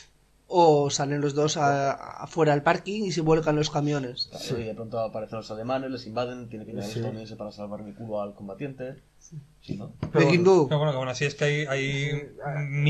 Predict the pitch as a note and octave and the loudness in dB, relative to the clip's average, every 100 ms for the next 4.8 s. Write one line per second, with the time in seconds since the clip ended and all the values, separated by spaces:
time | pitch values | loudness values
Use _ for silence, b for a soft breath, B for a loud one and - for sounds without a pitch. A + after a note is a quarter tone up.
0 | D#3 C#3+ C#3+ D3 C3+ B2 B2 C#3 D3 D3 | 6 4 4 6 4 2 0 2 4 4
1 | C#3+ D3+ D3 C3+ C#3 D3+ F3+ G#3 F#3+ C#3 | 4 4 2 2 4 6 8 8 8 6
2 | D3 - D3+ D3+ C#3 C3+ D#3 B2+ D3+ D3 | 6 6 6 4 4 4 4 4 2 4
3 | C#3 C3 D3 - - C3 G3+ F3+ B3 A3 | 4 4 6 6 4 10 12 12 12 12
4 | B3+ - C4 A3+ - A3+ - | 10 6 6 6 8 6 4